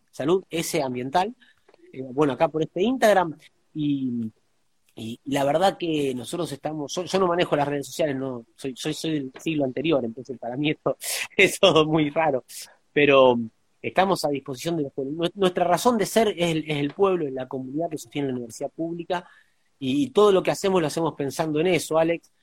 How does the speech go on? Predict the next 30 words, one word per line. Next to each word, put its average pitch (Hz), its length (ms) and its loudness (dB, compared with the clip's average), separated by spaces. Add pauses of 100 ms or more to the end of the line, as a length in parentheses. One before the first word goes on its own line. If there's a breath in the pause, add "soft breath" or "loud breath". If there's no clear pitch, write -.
(140)
en 139 120 -2
la 135 100 0
posibilidad 135 320 -2
de 160 80 0
que, 156 80 -4
lo 143 80 -2
que 139 240 -4
nuestra 143 800 -4 (220)
acción, 139 560 2 (480)
que 135 80 -6
se 123 140 -6
puede 190 200 4
hacer 202 220 4
porque 175 180 0
vivimos 151 380 0
de 185 140 4
esto, 156 200 -2
porque 120 200 -4
nuestro 120 200 -8
sueldo 175 240 -2
lo 143 140 2
paga 160 220 0
la 139 80 -2
universidad 127 440 -4
pública, 175 340 -2
si 135 140 -8
lo 143 160 -6
paga 151 220 -4
el 139 80 -4
pueblo, 208 400 0